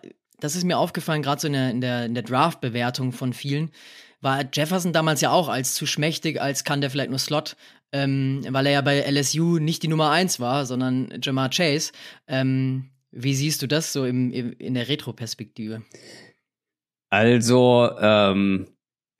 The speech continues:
Speaker 2: ja, darüber hat man gesprochen, weil er Slot gespielt hat. Das Ding ist aber auch, ein Jahr vorher hat er nicht Slot gespielt,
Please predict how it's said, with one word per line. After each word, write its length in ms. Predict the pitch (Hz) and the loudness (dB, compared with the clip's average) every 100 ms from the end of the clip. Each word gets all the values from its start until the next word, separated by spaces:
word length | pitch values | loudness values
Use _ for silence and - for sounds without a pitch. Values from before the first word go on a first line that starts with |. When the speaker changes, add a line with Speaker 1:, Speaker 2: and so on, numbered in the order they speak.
| _ _ _ _ _ | _ _ _ _ _
Speaker 2:
ja, 680 | - 120 123 120 113 120 165 | -20 -16 -4 4 6 8 6
darüber 340 | 170 127 131 127 | 6 6 8 6
hat 140 | - | 6
man 80 | 123 | 4
gesprochen, 680 | 113 - 131 127 175 120 104 | 4 4 4 6 4 4 4
weil 320 | 110 143 160 | 6 6 6
er 240 | 127 120 110 | 4 4 4
Slot 340 | - 131 127 | 4 4 4
gespielt 540 | 117 - 151 175 175 | 0 0 4 4 6
hat. 280 | 120 135 - - - _ | 6 4 0 -14 -20 _
Das 200 | 107 - | -4 4
Ding 200 | 165 208 | 8 8
ist 100 | 139 | 8
aber 240 | 120 117 | 6 6
auch, 400 | 104 131 135 - | 6 6 4 0
ein 100 | - | 4
Jahr 220 | 120 117 117 | 6 6 4
vorher 680 | - 170 135 127 127 131 - - - | 4 6 8 8 6 2 -10 -18 0
hat 140 | 120 | 4
er 80 | 120 | 8
nicht 220 | 147 - | 6 6
Slot 240 | 123 113 | 4 4
gespielt, 440 | - - - - | 2 0 -2 -4